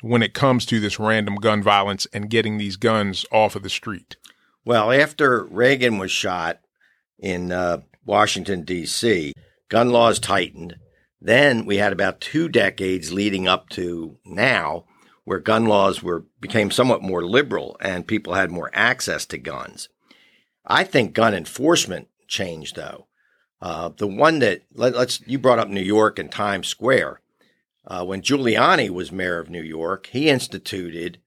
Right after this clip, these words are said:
Speaker 2: a very, in my mind, effective, but in many people's minds, and I'm,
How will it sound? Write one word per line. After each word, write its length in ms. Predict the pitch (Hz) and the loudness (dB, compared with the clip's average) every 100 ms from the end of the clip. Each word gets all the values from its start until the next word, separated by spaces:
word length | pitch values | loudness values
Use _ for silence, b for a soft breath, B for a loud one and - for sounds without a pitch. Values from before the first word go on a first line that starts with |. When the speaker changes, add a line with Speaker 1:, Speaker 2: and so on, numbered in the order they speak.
| _ _ _ _ _ _ - | _ _ _ _ _ _ -6
Speaker 2:
a 200 | 113 92 | -4 -2
very, 680 | 80 90 123 147 143 135 - _ _ _ _ - | -2 4 6 6 4 2 -6 _ _ _ _ -20
in 140 | 82 | -14
my 260 | 82 110 165 | -4 2 4
mind, 460 | 127 101 95 98 | 4 2 0 -4
effective, 1080 | - 92 - - - 135 - - 71 85 - _ _ | -6 -8 -8 -4 2 2 0 -12 -12 -12 -16 _ _
but 220 | 113 104 | -2 -2
in 260 | 98 80 87 | -2 -4 -2
many 300 | 110 170 156 | 2 2 0
people's 540 | - 101 - 90 80 | 0 -2 0 -4 -4
minds, 500 | 92 73 73 85 92 | -6 -6 -6 -6 -4
and 120 | 95 | 0
I'm, 320 | 104 151 151 | 2 2 -2